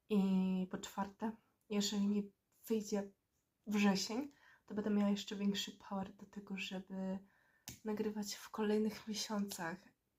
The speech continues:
I mam nadzieję, że to wyjdzie. Mam nadzieję, że dotrę do trochę większej publiczności. I te filmiki,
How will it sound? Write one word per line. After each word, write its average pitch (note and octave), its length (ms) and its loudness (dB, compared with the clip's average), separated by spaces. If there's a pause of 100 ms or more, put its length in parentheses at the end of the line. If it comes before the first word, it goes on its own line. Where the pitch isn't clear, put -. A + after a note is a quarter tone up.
(280)
I A3 320 2 (680)
mam G#3+ 200 4
nadzieję, G#3+ 300 0
że G#3 140 -4
to A3+ 100 -10
wyjdzie. F#3 340 -6
Mam F#3 180 2
nadzieję, F#3 420 0
że F3+ 280 -2 (520)
dotrę F#3 360 -6 (500)
do F#3 80 -4
trochę F#3 360 -2
większej F3 1040 -2 (300)
publiczności. F3+ 1200 -2 (460)
I G#3+ 120 -2
te B3+ 120 -4
filmiki, A#3+ 760 -4